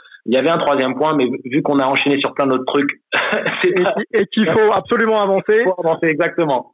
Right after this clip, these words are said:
Speaker 1: Donc, euh, pour ça, genre, on passe, on peut, on peut passer à la suite maintenant. <laughs>
Speaker 2: On va y aller. Mario, tu restes avec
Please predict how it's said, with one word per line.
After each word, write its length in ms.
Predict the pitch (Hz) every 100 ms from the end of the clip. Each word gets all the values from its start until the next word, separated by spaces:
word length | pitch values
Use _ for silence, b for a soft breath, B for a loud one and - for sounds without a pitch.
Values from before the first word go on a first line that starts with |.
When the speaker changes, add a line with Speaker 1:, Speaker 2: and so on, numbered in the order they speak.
| _
Speaker 1:
Donc, 260 | 139 139 139
euh, 100 | 135 135
pour 140 | - 156
ça, 120 | 147
genre, 240 | 131 123
on 60 | 131
passe, 160 | 143 139 147
on 80 | 143
peut, 140 | 139
on 100 | 156
peut 100 | 151
passer 240 | 151 - 151
à 140 | 131
la 60 | 131
suite 160 | 135
maintenant. 240 | 123 113 110 -
<laughs> 800 | 185 175 156 156 - 165 - 175
Speaker 2:
On 60 | 170
va 100 | 185
y 60 |
aller. 160 | 196 226
Mario, 340 | 214 247 285 320
tu 100 | -
restes 240 | 247 247 247
avec 160 | 240